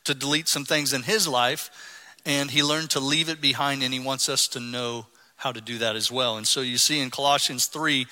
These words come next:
five through ten, here's what Paul says, "Some strong, strong language, not my words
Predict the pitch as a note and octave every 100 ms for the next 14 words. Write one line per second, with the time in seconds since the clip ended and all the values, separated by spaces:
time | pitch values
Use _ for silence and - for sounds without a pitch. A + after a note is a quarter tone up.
0 | - - D#3 D#3 C#3 - C3 A#2 F3 C#3+
1 | B2+ C3+ _ _ _ _ - _ _ -
2 | - - - - - - _ _ - D#3
3 | D3+ D#3 - D#3+ D3+ - C#3+ - C#3+ C3
4 | - D#3 D#3+ F3+ - - - E3 F3+ E3+
5 | C3+ B2+ D3 - - - _ _ _ -
6 | C3 E3 E3+ F3+ D3 C3+ F3 - -